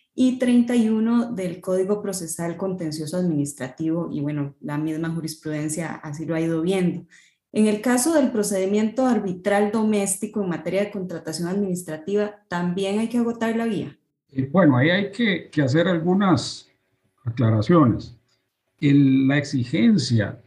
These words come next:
Speaker 2: del agotamiento de la vía en materia de contratación administrativa es en los casos en los cuales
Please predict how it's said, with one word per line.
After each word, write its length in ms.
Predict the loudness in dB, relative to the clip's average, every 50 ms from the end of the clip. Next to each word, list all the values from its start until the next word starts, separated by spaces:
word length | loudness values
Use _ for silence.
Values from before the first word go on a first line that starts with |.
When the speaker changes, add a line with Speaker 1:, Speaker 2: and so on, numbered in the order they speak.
| _
Speaker 2:
del 460 | -6 -6 -2 2 2 2 4 4 4 4
agotamiento 680 | 2 2 0 -2 0 2 2 4 4 2 2 2 0
de 60 | 2
la 120 | 2 4 4
vía 500 | 4 4 4 4 2 2 0 -2 -4 -8 _
en 220 | -2 2 4 4
materia 440 | 4 4 2 0 -2 0 0 2 0 0
de 100 | -2 2
contratación 880 | 2 2 2 2 2 2 2 2 0 -4 -6 -6 0 0 2 2 2 2
administrativa 1080 | 4 4 4 4 4 2 0 0 -2 -2 -2 2 2 4 4 6 6 4 2 0 -8 -16 _ _ _ _ _ _ _
es 480 | 4 4 4 4 4 2 -2 -6 -10 -2 2
en 200 | 4 6 6 6
los 160 | 6 2 0
casos 460 | 0 -2 0 0 0 -2 -4 -2 0
en 80 | 2 2
los 180 | 2 2 0
cuales 720 | -2 0 2 2 4 4 2 2 2 0 0 -4 -10 -18